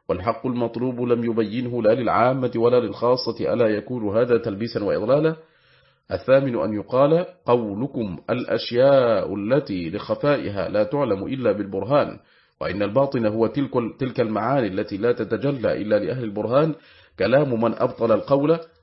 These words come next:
وذلك أن هذه الأمور قد فسرتها بما تتأول من صفات الله وصفات المعاد، حتى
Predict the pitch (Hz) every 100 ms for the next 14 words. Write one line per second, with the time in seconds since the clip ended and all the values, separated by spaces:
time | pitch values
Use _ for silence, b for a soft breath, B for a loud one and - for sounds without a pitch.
0 | - 87 117 135 117 - - 135 104 117
1 | 135 117 107 107 127 120 104 143 110 -
2 | 123 - - 113 135 135 104 98 85 98
3 | 135 117 92 110 107 135 123 107 95 110
4 | 117 - 101 131 120 104 131 135 104 110
5 | 110 131 131 104 101 139 170 B B B
6 | B _ 135 160 135 123